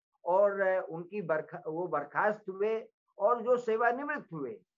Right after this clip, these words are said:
उनकी तुलना में एक लाख कम भर्ती की गई है। तो ये भर्तियां बेहद कम है और जो बैकलॉग है प्रदेश में,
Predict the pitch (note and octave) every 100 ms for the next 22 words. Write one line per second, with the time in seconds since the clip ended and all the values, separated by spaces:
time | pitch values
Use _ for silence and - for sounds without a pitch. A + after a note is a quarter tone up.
0 | _ _ F#3 A3 A3+ _ C#4 G#3+ - F#3
1 | G3 G#3 G#3+ G#3 G#3 B3+ C4 A#3+ G3 C4
2 | A#3 A3+ A#3+ A#3+ - C#4 C#4 A3 G#3 G#3+
3 | F3 F#3 E3+ E3 D#3+ D3 - _ _ _
4 | _ _ _ _ _ - G3 G#3+ A3+ F3+
5 | F#3+ E3+ A3+ A3+ A3 F#3+ F#3 G3+ G#3+ -
6 | G#3 A#3+ G#3 A3 B3 _ - F3 A3 G3
7 | F3 F3+ G3 A#3+ C#4 G3 D3 B2 - -
8 | D3 D3 - B2+ _ D#3 C#3